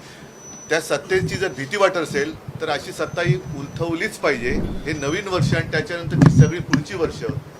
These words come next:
ही आपल्या संपूर्ण देशाला आनंदाची, उत्साहाची, भरभराटीची आणि लोकशाहीची जाऊ आहे. सगळेजण मातोश्रीत आलेला आहात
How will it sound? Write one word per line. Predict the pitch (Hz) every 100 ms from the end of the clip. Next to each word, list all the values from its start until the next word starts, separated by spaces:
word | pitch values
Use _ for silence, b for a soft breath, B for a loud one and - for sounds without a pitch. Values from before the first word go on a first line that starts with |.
| -
ही | 147
आपल्या | 151 147 170
संपूर्ण | 160 139 143 175
देशाला | 160 135 127 156 156 170 170 - - - - 123
आनंदाची, | 127 160 160 156 175
उत्साहाची, | 156 135 - 160 156 151 165
भरभराटीची | 123 127 151 156 151 151 156 156 - - -
आणि | 127 160 156 156 - - - - - - - - -
लोकशाहीची | 123 147 147 - 180 175 185 202
जाऊ | 160 113 - - - - - -
आहे. | 139 160 - - - - - - - - - - - - - -
सगळेजण | 147 151 147 151 151 151 151 151 - -
मातोश्रीत | 120 120 143 151 147
आलेला | 135 139 143
आहात | 135 147